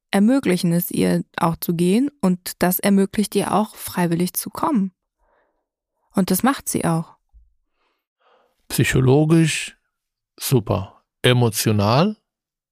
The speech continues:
Speaker 2: fällt mir schwer. Ich weiß, dass es richtig ist, aber es fällt mir schwer.
Speaker 1: Ja, es ist schwer, sich da ein bisschen emotional.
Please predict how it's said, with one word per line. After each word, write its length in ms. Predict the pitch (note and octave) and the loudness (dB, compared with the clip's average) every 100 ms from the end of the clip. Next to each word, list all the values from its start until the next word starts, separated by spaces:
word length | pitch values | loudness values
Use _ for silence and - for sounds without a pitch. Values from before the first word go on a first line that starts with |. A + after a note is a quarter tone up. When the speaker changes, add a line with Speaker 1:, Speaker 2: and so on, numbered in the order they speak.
| _ _ _ _ _ _ | _ _ _ _ _ _
Speaker 2:
fällt 280 | - A#2+ - | -2 -2 -2
mir 120 | A#2 | -4
schwer. 340 | - - F#2+ D#3 | -4 -4 -6 -6
Ich 160 | B2+ | 0
weiß, 240 | - D3+ D#3+ | 2 2 2
dass 140 | F3 | 2
es 200 | D3+ - | 2 2
richtig 360 | C#3 - C#3 - | 0 0 -4 -2
ist, 300 | B2 A#2 - _ - - - - - - _ _ _ _ _ _ | -2 -4 -10 _ -20 -20 -20 -20 -20 -20 _ _ _ _ _ _
aber 400 | - A#2 A#2 A#2 | -2 0 0 -2
es 100 | G#2+ | -6
fällt 240 | - G2+ | -6 -6
mir 80 | - | -6
schwer. 420 | - - F2+ - - | -10 -12 -14 -16 -8
Speaker 1:
Ja, 300 | G#3+ G#3+ A3+ | -4 -2 -2
es 80 | A3 | -4
ist 140 | - - | -6 -6
schwer, 360 | A3+ G#3+ F3+ F3+ _ | -2 0 -2 -6 _
sich 260 | - F#3+ - | -8 -8 -4
da 160 | F#3+ | -4
ein 100 | F#3 | -2
bisschen 400 | F#3+ F#3 - F#3 | -2 -6 -6 -4
emotional. 880 | F#3 F#3 F#3 - F#3 F#3 F#3 F3+ F#3 | -2 -2 -2 -4 -2 -2 -2 -2 -6